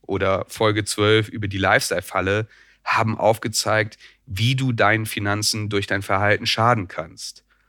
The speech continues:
Folge vierzehn über die erste Regel des Investierens hat sich damit beschäftigt, wie Verluste den erfolgreichen Vermögensaufbau torpedieren und gleichzeitig können sie auch ein bestehendes Vermögen vernichten.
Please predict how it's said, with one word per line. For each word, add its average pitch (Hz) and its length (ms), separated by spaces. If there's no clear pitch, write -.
Folge 101 320
vierzehn 117 720
über 104 200
die 95 120
erste 104 320
Regel 107 220
des 104 160
Investierens 107 760
hat 113 180
sich - 140
damit 110 240
beschäftigt, 110 720
wie 101 140
Verluste 98 840
den 101 200
erfolgreichen 110 720
Vermögensaufbau 104 960
torpedieren 90 840
und 98 80
gleichzeitig 110 760
können 107 240
sie 110 180
auch 101 240
ein 101 280
bestehendes 104 440
Vermögen 104 380
vernichten. - 800